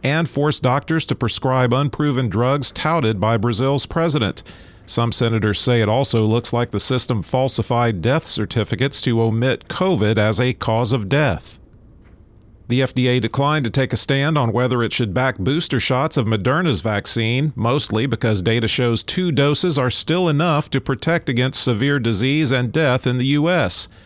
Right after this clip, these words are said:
They also didn't take a stand on Pfizer's booster shots last month and rejected Pfizer's original plan to distribute boosters to everyone sixteen and older.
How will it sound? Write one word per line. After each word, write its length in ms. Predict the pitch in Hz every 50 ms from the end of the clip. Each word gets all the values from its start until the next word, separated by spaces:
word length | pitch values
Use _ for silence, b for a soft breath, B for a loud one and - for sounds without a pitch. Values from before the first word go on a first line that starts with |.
| B B B
They 160 | - 107 98
also 440 | 101 113 147 160 - - 120 113 131
didn't 280 | 113 117 117 101 113 101
take 220 | - 117 110 -
a 60 | 113 -
stand 440 | - - 120 107 110 120 135 120
on 200 | 117 107 110 104
Pfizer's 560 | - - 127 135 165 185 156 127 113 104 87 78
booster 380 | 71 110 104 101 - - 104
shots 440 | 95 - - 110 107 107 101 - -
last 340 | 107 110 110 104 101 - -
month 440 | 110 120 135 147 139 135 - - -
and 140 | - 117 117
rejected 600 | 107 110 95 78 107 135 170 165 - - 110 117 107
Pfizer's 540 | - - 113 117 120 110 101 117 104 -
original 560 | 117 107 110 110 151 190 165 156 156 123 104 90
plan 420 | - 107 101 95 90 85 90 110
to 120 | - 135
distribute 640 | 110 113 123 - - 143 147 139 127 127 123 - 101
boosters 460 | 82 131 143 139 - - 139 135 127 -
to 220 | - 127 113 - - -
everyone 720 | 131 151 190 170 156 151 120 104 90 92 98 101 107 123
sixteen 640 | 117 - - 123 120 - - - 123 123 127 131 127
and 220 | 123 127 135 127
older. 420 | 131 135 151 165 127 101 69 -